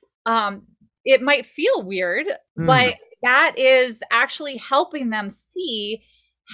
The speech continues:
Speaker 1: how do people learn, <laughs> right? And, and you can learn from, from, from kids. I learned amazing things from the kids that I followed.
Speaker 2: Oh,
Speaker 1: So,
Speaker 2: absolutely.
Speaker 1: yeah.
Speaker 2: And I love how everyone in our circles, right, has different proficiencies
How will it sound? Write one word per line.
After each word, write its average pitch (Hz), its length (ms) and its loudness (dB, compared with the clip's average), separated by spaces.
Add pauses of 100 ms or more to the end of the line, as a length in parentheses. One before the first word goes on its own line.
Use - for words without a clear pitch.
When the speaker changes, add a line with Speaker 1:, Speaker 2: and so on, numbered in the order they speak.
Speaker 1:
how 381 220 0
do 277 240 -10 (120)
people 240 440 -4
learn, 302 400 -6
<laughs> 247 160 -4
right? 240 420 0
And, 226 300 -4 (280)
and 277 240 2
you 269 220 -2
can 370 220 -6
learn 254 200 0
from, 233 540 0
from, 226 240 -8
from 226 320 -2
kids. 311 440 -2
I 269 340 0
learned 202 640 -6
amazing 233 640 -6
things 185 360 -6
from 202 200 -10
the 202 60 -10
kids 226 300 -6
that 185 120 -8
I 175 100 -4
followed. 196 560 -8 (100)
Speaker 2:
Oh, 139 120 -2
Speaker 1:
So, 120 60 0
Speaker 2:
absolutely. 120 600 -6 (220)
Speaker 1:
yeah. 240 160 2
Speaker 2:
And 220 80 2
I 165 80 4
love 196 240 4
how 180 240 -2
everyone 156 400 -2
in 135 140 -4
our 120 160 -6
circles, 131 640 -6
right, 120 260 -4 (440)
has 143 500 -2
different 147 500 -4
proficiencies 117 920 -8